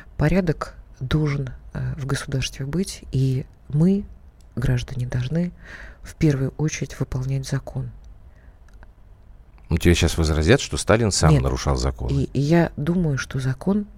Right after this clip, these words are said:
Speaker 1: в первую очередь должны исполнять государственные мужи, те,
Speaker 2: Мгм.
Speaker 1: кто отвечает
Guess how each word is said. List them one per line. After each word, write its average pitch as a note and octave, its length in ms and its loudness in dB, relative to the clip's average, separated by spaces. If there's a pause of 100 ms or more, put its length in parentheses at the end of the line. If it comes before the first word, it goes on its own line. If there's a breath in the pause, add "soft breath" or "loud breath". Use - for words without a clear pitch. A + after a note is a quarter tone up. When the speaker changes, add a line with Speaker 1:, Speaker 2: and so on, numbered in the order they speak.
(360)
Speaker 1:
в - 20 -18
первую B2 340 -2
очередь A#2+ 320 -8
должны D3+ 440 -2 (420 loud breath)
исполнять C#3 500 -2
государственные C3+ 760 -2
мужи, A#2+ 500 -4
те, - 140 0
Speaker 2:
Мгм. - 280 2
Speaker 1:
кто - 300 -4
отвечает - 760 -4